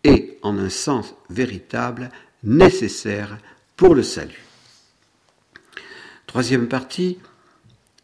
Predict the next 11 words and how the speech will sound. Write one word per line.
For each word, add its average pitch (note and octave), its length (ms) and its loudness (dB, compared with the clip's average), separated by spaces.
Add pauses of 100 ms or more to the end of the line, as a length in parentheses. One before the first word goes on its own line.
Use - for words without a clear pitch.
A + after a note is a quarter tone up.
(200)
la - 140 -2
présentation D#3+ 680 2
du C3 140 -2
décret D3 500 -6 (380)
Ad C3+ 160 -2
Gentes. - 680 -14 (1900)
Lorsque F#3+ 240 4
vous G#3 140 2
lirez A3+ 300 4
ce E3+ 120 0
décret, D3+ 680 -2